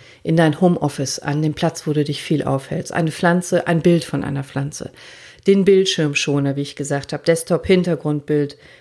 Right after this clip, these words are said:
mit Pflanzen. Erinner dich, die Menschen, die bei der Arbeit durchs Fenster in den Wald schauten, waren signifikant gesünder als die, die auf die Betonwand geguckt haben. Weniger Krankheiten, messbar weniger Stresshormone.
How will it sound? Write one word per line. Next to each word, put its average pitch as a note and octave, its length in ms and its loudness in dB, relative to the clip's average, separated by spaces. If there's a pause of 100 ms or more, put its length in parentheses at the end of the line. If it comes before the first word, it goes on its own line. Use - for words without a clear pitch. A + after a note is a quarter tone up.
(100)
mit D#3+ 420 2
Pflanzen. C#3 680 0 (420)
Erinner F3+ 340 0
dich, - 320 -8 (360)
die E3 80 2
Menschen, F#3+ 480 2
die F#3 100 2
bei E3 100 4
der D#3+ 140 0
Arbeit E3+ 340 2
durchs D#3+ 160 -4
Fenster E3 340 0
in D#3+ 100 2
den D#3+ 120 0
Wald E3 220 2
schauten, D#3 500 0
waren D3+ 200 0
signifikant D3+ 640 -2
gesünder D3 580 2 (100)
als B2 200 -2
die, D#3+ 120 2
die D3+ 140 4
auf C#3+ 100 -2
die D3+ 100 -2
Betonwand D3 540 0
geguckt - 420 -10
haben. F#3 200 -8 (580)
Weniger E3+ 380 4
Krankheiten, D#3 720 -2
messbar D3+ 340 0
weniger D#3+ 300 2
Stresshormone. C#3+ 800 -4